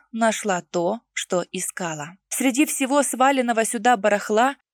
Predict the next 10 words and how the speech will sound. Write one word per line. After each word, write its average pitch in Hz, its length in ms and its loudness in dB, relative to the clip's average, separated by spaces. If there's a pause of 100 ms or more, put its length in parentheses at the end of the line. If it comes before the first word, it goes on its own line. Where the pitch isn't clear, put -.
(160)
выделялось 233 720 4
несколько 226 560 0
предметов 202 600 -2
мебели. 190 580 -2 (340)
Деревянный 208 640 2
сундук 202 580 -2
с - 120 -6
причудливой 214 680 0
резьбой, 208 540 0 (260)
шкаф, 214 560 2